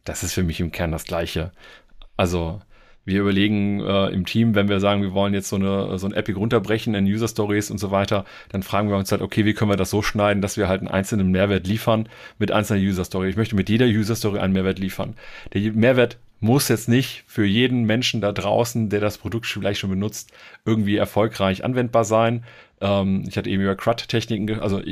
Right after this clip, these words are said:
vielleicht kann ich Angebote schon erstellen, aber ich kann sie mir noch nicht anzeigen. Klingt komisch, würde aber mir sch-, zumindest an einigen Stellen schon für Feedback reichen,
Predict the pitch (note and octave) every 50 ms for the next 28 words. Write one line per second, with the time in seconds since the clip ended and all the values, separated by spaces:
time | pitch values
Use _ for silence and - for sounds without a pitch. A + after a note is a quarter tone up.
0 | - - - A#2 A2+ - - - A2+ A2+ G2+ - - A2+ A2+ G#2 G2+ G#2+ G#2 A2+
1 | - A2+ G#2+ G2+ F#2+ - A#2 A2 A2+ A#2 A2 G2+ F#2+ - A#2+ A2+ G#2+ A2+ A2 G#2+
2 | G#2+ G#2 G#2 - - G#2+ G2 - - E2+ - - - - _ _ _ _ _ _
3 | _ _ _ - A#2+ A2+ A2+ - - B2 C3 C#3 C#3 C3+ - - - - - -
4 | _ _ - F#2 F#2+ G2+ A2+ C3 C#3+ C#3+ G#2+ A2+ A2+ A2 A2 G#2+ G2+ - - -
5 | - - A2+ A2+ A#2 A#2+ B2 - E2+ G2+ G2+ - G2 A#2+ D3 D3+ C3+ C3+ - -
6 | - A#2+ A#2 A#2 A#2 A#2 - A2+ A2+ A2+ A2 - - G2+ F#2+ - F3 F#3+ F#3+ -
7 | G#2+ G#2 - - G2 G2 G#2+ A#2 - C#3+ D3+ D#3+ D#3+